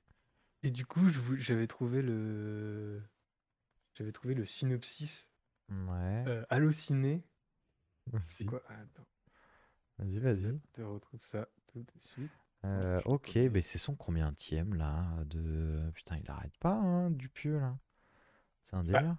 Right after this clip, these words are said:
Speaker 1: en fait, là, ce qui est marrant, c'est que le, la news disait, ah, euh, après le carton d'Yannick, le prochain Quentin Dupieux. Sauf qu'en fait, non, puisque Dali arrive très prochainement, donc arrive au mois de février, donc c'est pas le prochain.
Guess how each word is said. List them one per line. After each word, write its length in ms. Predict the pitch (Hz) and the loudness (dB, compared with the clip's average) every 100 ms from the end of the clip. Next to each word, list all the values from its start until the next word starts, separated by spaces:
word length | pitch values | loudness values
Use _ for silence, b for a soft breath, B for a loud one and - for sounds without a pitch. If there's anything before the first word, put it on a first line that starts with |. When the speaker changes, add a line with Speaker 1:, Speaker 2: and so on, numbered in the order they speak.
| - | -2
Speaker 1:
en 60 | 127 | 4
fait, 240 | 208 - | 4 6
là, 200 | 147 208 | 8 8
ce 80 | - | 6
qui 80 | 131 | 4
est 40 | |
marrant, 220 | 123 160 | 6 4
c'est 180 | 202 120 | 2 -2
que 160 | - 110 | 0 0
le, 600 | 107 104 104 101 98 98 98 123 - | 2 0 -2 -4 -6 -8 -10 -12 -12
la 260 | 127 113 104 | -4 0 4
news 240 | 123 180 190 - | 8 8 8 2
disait, 540 | 131 113 117 131 175 165 - | -6 -4 4 6 4 0 -4
ah, 60 | 170 | 0
euh, 440 | 143 117 104 110 - | 2 0 -2 -8 -4
après 280 | 139 - 147 | -4 0 -2
le 40 | |
carton 320 | - 143 - | 0 -2 2
d'Yannick, 520 | 147 123 131 147 170 - | 2 4 4 4 0 -6
le 60 | |
prochain 340 | 120 - 139 156 | -4 -2 0 0
Quentin 280 | 143 123 127 | 0 2 0
Dupieux. 380 | 117 - 160 185 | 0 -2 -2 -2
Sauf 160 | - 139 | -6 -6
qu'en 140 | 113 | -2
fait, 180 | - 120 | -2 2
non, 160 | 180 208 | 4 2
puisque 240 | - 120 | -2 -4
Dali 420 | 107 123 127 151 | 4 6 8 6
arrive 280 | 110 123 123 | 4 2 -2
très 160 | - 123 | -4 -2
prochainement, 380 | 127 123 151 | 0 0 0
donc 180 | 165 117 | -2 -2
arrive 160 | 117 117 | 0 0
au 60 | |
mois 100 | 113 117 | 0 -2
de 40 | |
février, 300 | - 117 170 | -2 0 0
donc 160 | 131 - | 0 -4
c'est 80 | 120 | -2
pas 100 | 156 | 0
le 60 | |
prochain. 380 | 151 139 156 | 2 2 2